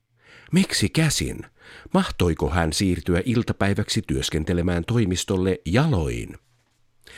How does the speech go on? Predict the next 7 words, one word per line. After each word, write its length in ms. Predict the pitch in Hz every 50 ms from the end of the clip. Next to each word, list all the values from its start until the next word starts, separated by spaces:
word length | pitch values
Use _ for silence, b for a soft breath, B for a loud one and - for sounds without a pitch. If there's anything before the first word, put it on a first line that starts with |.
| B B B B B B -
Erinomainen 800 | - 131 165 185 190 180 185 175 165 165 165 165 160 165 165 156
kysymys. 680 | - 127 107 - 82 73 64 57 - - - - - B B B B B
Samaa 440 | B - 135 147 170 165 131 90 80
ihmetteli 560 | 82 82 85 82 82 80 - - 87 85 85
jo 160 | 85 80 80 92
legendaarinen 760 | 101 104 107 107 104 101 95 92 92 95 101 98 98 95 98 -
kielimies 600 | - 147 131 120 110 110 110 107 104 101 -